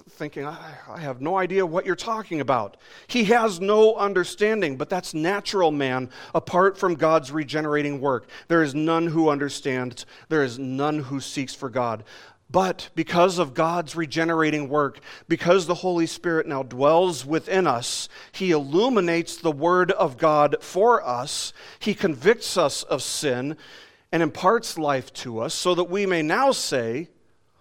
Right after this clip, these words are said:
"All of the elect will understand." At least the basics of Christianity. If you remember what we,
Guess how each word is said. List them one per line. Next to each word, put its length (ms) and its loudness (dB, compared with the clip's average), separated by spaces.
"All 500 8
of 560 -4
the 160 -4
elect 500 -4
will 220 6
understand." 760 -2
At 120 -2
least 240 0
the 60 -4
basics 520 -4
of 260 -8
Christianity. 640 -6
If 120 -16
you 60 -8
remember 240 -6
what 180 -8
we, 160 -10